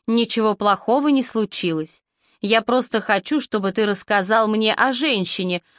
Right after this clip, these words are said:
которую ты видел здесь на той неделе. Насколько я поняла, она приходила и в вашу школу.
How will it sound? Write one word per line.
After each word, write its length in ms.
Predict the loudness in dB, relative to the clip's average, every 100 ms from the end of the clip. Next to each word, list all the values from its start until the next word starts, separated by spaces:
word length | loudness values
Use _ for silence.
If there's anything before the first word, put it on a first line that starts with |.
| _
которую 480 | -2 0 0 0 0
ты 160 | -2
видел 320 | -2 -2 -2 -4
здесь 460 | -2 0 0 0
на 140 | -2 0
той 220 | 0 2
неделе. 560 | 2 0 0 -2 -4 -12 _ _ _
Насколько 540 | -2 -2 -2 -4 -2 0
я 160 | 0
поняла, 480 | 0 -2 0 0 0 _ _ _
она 300 | 0 2 2
приходила 680 | 0 -2 0 0 0 0 2
и 180 | 0 -2
в 200 | -2 2
вашу 380 | 2 2 -2 -6
школу. 540 | -8 -2 0 0 -4